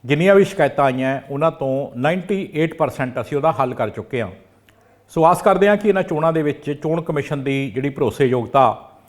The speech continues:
ਉਹ ਉਸੇ ਤਰ੍ਹਾਂ ਯਾਦ ਕੀਤੀ ਜਾਂਦੀ ਰਹੇਗੀ, ਜਿਵੇਂ ਟੀ ਐਨ ਸ਼ੇਸ਼ਨ ਦੇ ਵਾਰੀ ਹੋਇਆ ਸੀ ਜਾਂ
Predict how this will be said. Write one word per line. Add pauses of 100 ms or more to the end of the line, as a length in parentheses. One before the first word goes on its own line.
(300)
ਉਹ
ਉਸੇ
ਤਰ੍ਹਾਂ
ਯਾਦ
ਕੀਤੀ
ਜਾਂਦੀ
ਰਹੇਗੀ,
ਜਿਵੇਂ
ਟੀ
ਐਨ
ਸ਼ੇਸ਼ਨ
ਦੇ
ਵਾਰੀ
ਹੋਇਆ
ਸੀ (640)
ਜਾਂ